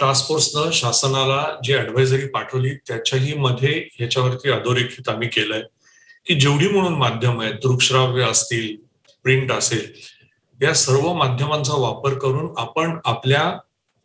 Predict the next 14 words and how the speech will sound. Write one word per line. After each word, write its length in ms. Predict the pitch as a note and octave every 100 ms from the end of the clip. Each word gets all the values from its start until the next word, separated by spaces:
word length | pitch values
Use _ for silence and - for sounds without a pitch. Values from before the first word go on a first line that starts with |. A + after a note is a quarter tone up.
| -
सर्वजनसामान्यांना 1300 | - B2+ C3 D3 E3+ E3 C3+ B2 C3+ C#3 C3+ C3+ D3 - -
आश्वस्त 480 | A#2+ - F#3 E3+ F#3 C3
करूया 300 | B2 A2+ B2 B2 _ _ _ _ _ _ -
की 180 | C#3+
लसीला 400 | B2+ B2 D#3+ D#3+
पर्याय 420 | D#3 B2+ B2 B2 A#2+
नाही. 340 | G#2 G#2 - - _ _ _ _ _ _
लस 380 | A#2+ C#3 E3+ -
आणि 120 | D3+ C#3
मास्क 460 | B2 A2+ - - - _ -
या 120 | C#3
दोन 320 | B2+ C#3 E3
गोष्टीच 500 | C3 B2+ - F3 - -
आपल्याला 520 | C3 C3 C3 C#3